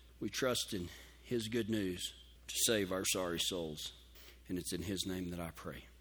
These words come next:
Amen. Just in case nobody has told you today, let me say it. I love you,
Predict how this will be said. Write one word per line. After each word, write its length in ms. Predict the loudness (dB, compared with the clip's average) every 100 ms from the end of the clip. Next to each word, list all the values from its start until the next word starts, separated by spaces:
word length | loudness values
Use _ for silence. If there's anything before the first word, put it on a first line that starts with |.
| -6
Amen. 300 | -4 -2 -4 -10 -18 -20 -20 -18 -6
Just 260 | 0 4
in 120 | 4 6
case 480 | 4 4 0 -4 -8 -16 -20 -18 -18 -18 -20 -20 -20 -20 -20 -20 -12 -2
nobody 380 | 0 2 2 2
has 140 | 2
told 320 | 2 2 4
you 100 | 2
today, 440 | 2 4 4 2 0 -12 -20 -20 -10 0
let 160 | 2
me 140 | 4 4
say 240 | 4 2
it. 80 | -2 -8 -8 0
I 100 | 4
love 360 | 6 4 4
you, 160 | 0